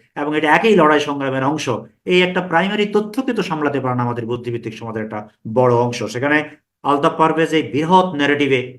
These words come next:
এই ব্যাপারটিতে অত্যন্ত সচেতন থেকে অত্যন্ত সফলভাবে সেটা করতে পেরেছেন। আর, আহ, তা-, তার চেয়ে বড় কথা এবং তার চেয়ে সফলভাবে তিনি তো একজন সোহরাওয়ার্দীকে এখানে নির্মাণ করেছেনই। সোহরাওয়ার্দী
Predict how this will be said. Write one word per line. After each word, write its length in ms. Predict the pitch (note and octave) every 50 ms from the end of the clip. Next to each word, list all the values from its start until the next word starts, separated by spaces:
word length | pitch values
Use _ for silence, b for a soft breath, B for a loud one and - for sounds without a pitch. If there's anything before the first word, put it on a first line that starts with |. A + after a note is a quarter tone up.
| _ _ -
এই 180 | D3 C#3 C3+
ব্যাপারটিতে 540 | B2 B2+ B2 A#2+ C#3 C#3 C#3 - C#3 B2+ C#3
অত্যন্ত 420 | B2 A#2+ B2 - - G3 F#3+ F3+
সচেতন 520 | C#3+ - - B2 A#2+ C3 B2 B2 A#2+ A#2 A2
থেকে 200 | A2+ A2 A2 A#2
অত্যন্ত 340 | A2+ A2+ - F3 E3 - B2
সফলভাবে 500 | A#2 - A2+ G2+ A2 G#2+ G2 G2+ G2+ G2+
সেটা 280 | - - A2 G2+ F#2+ b b b b b -
করতে 240 | C3 A#2 B2 A#2 A2
পেরেছেন। 460 | A2 G#2+ G#2 G2+ - G#2 F#2 F#2+ - _ _ _ -
আর, 260 | - B2 A#2 A2 G#2+ A2 - - - _ _ _ _ -
আহ, 240 | A#2+ G#2+ G#2+ G#2+ -
তা-, 140 | A#2 G#2+
তার 240 | G#2+ A2+ A2 A#2 -
চেয়ে 180 | - D#3 C#3 A2
বড় 140 | A2 A2+ G#2+
কথা 460 | G#2+ G#2+ G#2+ A2 G#2+ G#2 G#2+ - - _ _ _ _ - G2 G#2
এবং 240 | G#2 A2 G#2 G2+ G#2 -
তার 140 | B2 A#2
চেয়ে 140 | - A#2 A2+
সফলভাবে 720 | - E3 E3 F3 F3 D3 A#2 G#2+ G#2 G2 F#2+ F#2+ - _ _ _ _
তিনি 140 | - A#2+ A2+
তো 100 | A2+ A#2
একজন 240 | G#2+ G#2 G#2 G#2+ G2+
সোহরাওয়ার্দীকে 840 | G#2+ - - A#2+ A2+ A2 G#2+ G#2+ G#2+ G2+ F#2 - F#2+ F2+ F#2 F#2 - _
এখানে 360 | - A2 G#2+ A2 G2+ F#2+ F#2 F#2 F#2 - _ -
নির্মাণ 440 | A2 A2 A2 G2+ G2+ G2 F#2 F#2
করেছেনই। 480 | F2+ F#2 F2+ F2 F2 F2+ F2 F2+ F2+ - - _ _ _ -
সোহরাওয়ার্দী 720 | - - A2 A2 A#2+ A#2+ A2+ A2 B2+ B2+ B2+ B2+ B2+